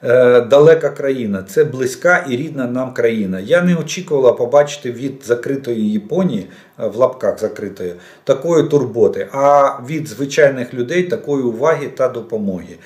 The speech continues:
Вони вчать українську мову. Бабці з нашого будинку вітаються українською. Нас тут всього дві тисячі, і ця країна стала для нас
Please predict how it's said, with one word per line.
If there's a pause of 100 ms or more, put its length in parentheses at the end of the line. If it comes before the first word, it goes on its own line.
(240)
Вони
вчать
українську
мову. (300)
Бабці
з
нашого
будинку
вітаються
українською.
Нас
тут
всього (240)
дві
тисячі,
і
ця
країна
стала
для
нас